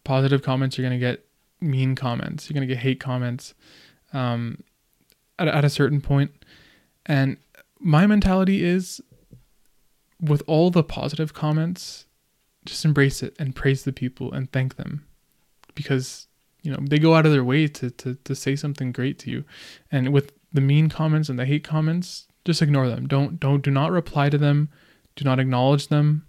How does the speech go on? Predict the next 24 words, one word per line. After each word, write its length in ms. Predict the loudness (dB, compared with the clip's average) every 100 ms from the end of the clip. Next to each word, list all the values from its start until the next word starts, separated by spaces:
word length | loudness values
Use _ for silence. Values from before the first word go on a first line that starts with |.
| _ _ -20 _ _ _ _ _ -4
Um, 460 | -2 -2 -4 -8 -12 _ _ _ _ _ 2
negativity 500 | 4 4 2 2 2
has 100 | 2
never 200 | 2 0
gotten 260 | 0 -2
anyone 640 | -4 -4 -2 -2 -4 -6 -6
anywhere 260 | -4 0 0
in 80 | -2
the 60 |
world. 360 | -4 -4 -6 -8 -20 _ _ _ _ _ _
Um, 500 | -8 -8 -10 -14 -18 _ _ _ _ -6
I 80 | -2
have 180 | 0 0
some 120 | 0
videos 420 | 2 2 2 -2
about 260 | -2 -2 0
negativity 560 | -2 -4 -6 -4 -4
if 100 | -4
you 60 | -4
wanna 280 | -4 -4 -8 _
watch 320 | -10 -8 -10
them. 300 | -10 -10 -10 _ -20 -20 2
<laughs> 800 | 8 10 10 8 4 -4 -10 2
But 300 | 6 6 4